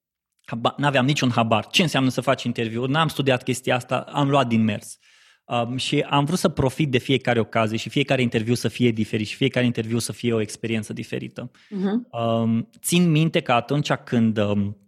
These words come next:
Speaker 1: am făcut interviul cu tine, am venit la București, uh, dimineața, în dimineața aceea am avut două interviuri deja, după aia m-am dus la o conferință și între timp știu că a fost organiz-, uh, știu, în, între timp Sonia a vorbit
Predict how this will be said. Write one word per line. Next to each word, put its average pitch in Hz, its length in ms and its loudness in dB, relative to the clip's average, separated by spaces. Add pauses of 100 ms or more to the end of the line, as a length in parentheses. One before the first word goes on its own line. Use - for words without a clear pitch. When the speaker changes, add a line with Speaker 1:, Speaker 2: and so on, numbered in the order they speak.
(420)
Speaker 1:
am 123 120 0
făcut - 260 -2
interviul 127 560 2
cu 139 120 -6
tine, 117 260 2
am 123 120 4
venit 117 220 4
la 139 100 4
București, 113 720 -2 (480)
uh, 120 360 -2
dimineața, 131 500 0
în 120 120 2
dimineața 120 320 2
aceea 131 180 0
am 123 80 2
avut 110 260 -2
două 120 340 2
interviuri 113 680 0
deja, 113 640 -2 (240)
după 131 160 -4
aia 143 100 2
m-am 131 120 2
dus 127 160 0
la 170 100 4
o 160 80 4
conferință 123 1040 0 (260)
și - 420 0
între 175 340 2 (120)
timp - 360 -2
știu 165 280 0
că 160 300 2
a 127 120 4
fost 156 300 -2
organiz-, 123 600 2
uh, 123 400 2
știu, 156 240 -2
în, 147 180 0
între 139 220 0
timp 147 260 0
Sonia 143 420 2
a 117 120 2
vorbit 113 560 2